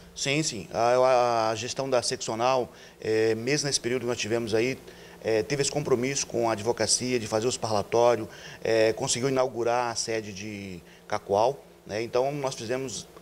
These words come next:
penso que nós fizemos uma boa gestão, tá? Tanto a seccional como a subseção. E no campo da, digamos, da atividade do advogado, que é a atividade, digamos, meio da O A B e o objetivo principal da O A B, nós tivemos grande conquista também. Questão de alvarás digitais,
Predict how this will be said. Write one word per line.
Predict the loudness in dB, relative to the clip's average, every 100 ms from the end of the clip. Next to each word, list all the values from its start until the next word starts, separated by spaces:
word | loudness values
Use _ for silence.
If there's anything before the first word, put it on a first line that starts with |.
| -4
penso | -4 -2 -4 -6 -10 -14 -20 -8
que |
nós | -4
fizemos | -2 2
uma | 2
boa | 4 4
gestão, | 2 0 -2 -4 -6
tá? | -2 -2
Tanto | 2 2 4 -2
a |
seccional | -4 -6 -4 0 2
como | 0 -4
a |
subseção. | -4 -6 -4 -4 -4 -6 -8 -18 -8
E | 0
no | 2 2 0 -6
campo | 4 4 4 -4
da, | 2 4
digamos, | 4 0 0
da |
atividade | 0 0 0 2
do | 0
advogado, | -6 -4 0 0 -2
que | -8 -4 0
é | 0 -2 -16 -8
a | -8
atividade, | -2 0 0 -2 -10 -10
digamos, | -10 -10 -10
meio | -8 -2 -2 -2 -8 -18 -20 -20
da | -6 0
O | 4
A | 4
B | 4 4
e |
o | 4
objetivo | 2 -2 -4
principal | -8 -2 2
da | 4
O |
A | 2
B, | 2 -2 -2 -10 -18 -8
nós | -2
tivemos | -2 -2
grande | 2 2
conquista | 2 -8 -8 -10
também. | -4 -2 0 -2 -10 -20 -8
Questão | -6 0 0
de | 2 2
alvarás | 4 4 2 0
digitais, | -4 -8 -6 -2 0 -2